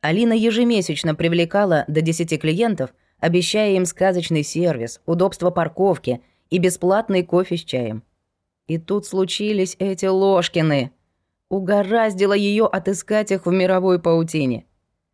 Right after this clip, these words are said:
Они сразу не понравились Алине, как вошли. Он высокомерный, громогласный, беспардонный. Понятно, что с деньгами.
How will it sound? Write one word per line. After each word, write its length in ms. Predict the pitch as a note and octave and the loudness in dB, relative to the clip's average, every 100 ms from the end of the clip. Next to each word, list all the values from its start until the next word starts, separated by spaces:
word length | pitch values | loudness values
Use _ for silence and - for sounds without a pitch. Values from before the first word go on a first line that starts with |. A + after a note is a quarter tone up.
| _ _ _ | _ _ _
Они 260 | D3+ E3 F3+ | -2 0 0
сразу 520 | - F3+ F#3+ F#3 E3 | 0 0 2 2 2
не 100 | E3+ | 2
понравились 640 | E3+ F3 F3 E3+ E3 E3 - | 2 2 2 2 2 0 -2
Алине, 460 | D#3+ D#3 F3 D#3+ | 0 0 0 0
как 200 | D#3 D#3+ | -2 -6
вошли. 440 | C#3+ D3 C3 A2 - _ _ _ _ _ _ _ | -8 -8 -8 -10 -12 _ _ _ _ _ _ _
Он 280 | F3+ F#3+ C3+ - | 0 2 0 -4
высокомерный, 920 | C#3 E3 D3+ D#3 D3 D3+ B2 A#2 A2+ - | -6 -2 -2 -2 0 0 -2 -4 -10 -10
громогласный, 1080 | D3 E3+ F3 E3 D#3 E3 C#3+ - B2 A#2 - - | -2 0 2 2 2 2 0 -4 -6 -6 -10 -8
беспардонный. 960 | D3+ D3 - C3+ B2+ C#3 A#2+ A2 F2+ - _ _ _ _ | -4 -4 -4 -6 -2 -2 -2 -4 -8 -16 _ _ _ _
Понятно, 480 | D#3+ G#3 C#4+ C#4 D#3 | -4 -2 -2 -2 -4
что 180 | - D3 | -2 -4
с 60 | |
деньгами. 640 | C3 C#3+ B2+ C#3 B2+ - | 0 -2 0 -2 -2 -6